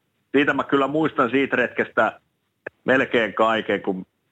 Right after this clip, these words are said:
joutui menee kahdella koneella lentää Kalamasuuhun, ja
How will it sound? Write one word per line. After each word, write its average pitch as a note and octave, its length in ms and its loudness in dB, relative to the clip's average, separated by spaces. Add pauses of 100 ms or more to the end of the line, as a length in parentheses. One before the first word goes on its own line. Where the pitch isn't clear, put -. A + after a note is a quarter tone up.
(160)
joutui A2 280 2
menee A2 200 2
kahdella A#2 460 0
koneella G#2 460 -2
lentää F#2 340 -2
Kalamasuuhun, E2+ 880 -2
ja D#2+ 240 -2